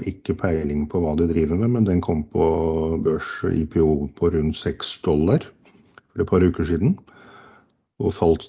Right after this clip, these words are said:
til, eh, godt stykke ned på to dollar-tallet, og det er litt vanlig med disse emisjonene. Det er masse aksjer som skal pøses ut, og gamle aksjonærer var med,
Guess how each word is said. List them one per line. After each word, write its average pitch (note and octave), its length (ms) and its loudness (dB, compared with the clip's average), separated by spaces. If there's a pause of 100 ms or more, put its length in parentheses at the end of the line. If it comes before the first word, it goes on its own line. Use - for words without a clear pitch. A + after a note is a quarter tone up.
til, F2+ 240 4
eh, F2 560 4
godt E2 240 -2
stykke - 320 -2
ned E2 240 -2
på D#2 400 0
to D#2+ 240 -4
dollar-tallet, F#2+ 640 2 (240)
og G2 140 -6
det G2 80 0
er F#2 160 -2
litt - 160 -4
vanlig D2 400 -4
med D#2+ 140 -4
disse E2 260 -2
emisjonene. F2 600 -2
Det E2+ 80 0
er E2 100 0
masse E2 240 -4
aksjer - 320 -6
som D2+ 160 -4
skal E2 320 -6
pøses D#2 400 -2
ut, C3 320 2
og E2 880 -2
gamle D#2 320 2
aksjonærer D2+ 560 -2
var D#2 160 2
med, D2+ 240 -2